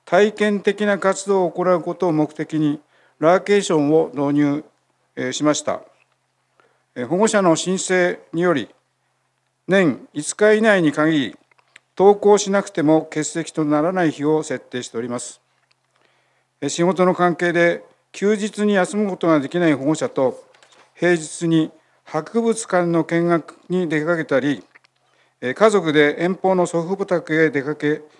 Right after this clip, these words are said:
自然体験活動を行ったりするなど、導入後一ヶ月で、えー、小学、小学生百十名、えー、中学生十八名がラーケーションを利用しております。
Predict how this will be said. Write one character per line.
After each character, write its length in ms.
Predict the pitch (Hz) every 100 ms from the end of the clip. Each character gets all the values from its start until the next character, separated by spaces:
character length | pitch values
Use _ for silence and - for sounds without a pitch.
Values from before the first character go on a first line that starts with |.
| _
自 160 | - 151
然 240 | 196 202
体 240 | - 196 196
験 240 | 202 196
活 260 | 196 202 170
動 200 | 170 160
を 40 |
行 140 | 160 170
っ 180 | 170
た 80 | 175
り 80 | 165
す 140 | -
る 80 | 175
な 100 | 180
ど、 340 | 147 107 - - _ _ _ _
導 240 | 156 185 196
入 200 | 190 180
後 380 | 180 175 - - _ _ _ _ _ _ _ _ 143
一 120 | 135 -
ヶ 160 | 214
月 280 | 208 202 143
で、 200 | 151 107 - _ _ _ _ _ _ _
え 160 | 123 123
ー、 40 |
小 200 | 117 170
学、 720 | 202 202 - - 165 165 151 156
小 160 | - 196
学 140 | 208
生 140 | 156
百 320 | 127 151 208 185
十 180 | 220
名、 260 | 202 117 82 - _ _ _ _ -
え 100 | 151
ー、 40 |
中 240 | - 180
学 160 | 196 196
生 340 | - 156 104 - - _ _ -
十 180 | 185 202
八 300 | 208 208 208
名 200 | 202 156
が 300 | 165 151 - -
ラ 180 | 151 151
ー 20 |
ケ 140 | 160
ー 40 | 147
シ 80 |
ョ 40 | 135
ン 100 | 170
を 100 | 175
利 100 | 135
用 100 | 123
し 80 | -
て 80 |
お 20 | 120
り 60 |
ま 100 | 117
す。 240 | 107 -